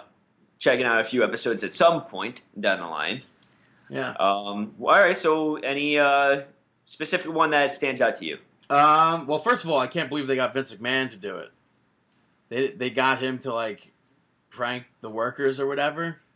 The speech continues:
Speaker 1: Uh-huh.
Speaker 2: Got him in, uh, in some makeup and stuff. But it's like, eh, how, if you work for W W E, how the heck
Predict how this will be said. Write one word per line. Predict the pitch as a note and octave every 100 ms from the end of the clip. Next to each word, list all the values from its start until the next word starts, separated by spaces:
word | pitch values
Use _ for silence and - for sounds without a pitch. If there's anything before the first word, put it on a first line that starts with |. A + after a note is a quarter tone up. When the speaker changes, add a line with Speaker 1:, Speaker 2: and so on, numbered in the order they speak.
| _
Speaker 1:
Uh-huh. | G#2 G#2 G2+ - -
Speaker 2:
Got | A#2
him | B2 A#2+
in, | A#2+ A#2+
uh, | A2+ G#2+ G#2+ G#2 _ _ _ _ _ _ _ _ _ -
in | G#2
some | G2+ G#2
makeup | A2 A#2 B2 A2+
and | A#2 G#2+
stuff. | A#2 A#2 - _ -
But | A#2+
it's | A#2
like, | C3+ C3 -
eh, | D#2 G2+ F2
how, | F#2 F2+ C3
if | A#2 -
you | C#3+ C3
work | C3+ C3
for | A#2
W | A#2 G#2+
W | G#2+ A#2 G#2+
E, |
how | G#2+
the | G#2+ G2
heck | - A2+ G#2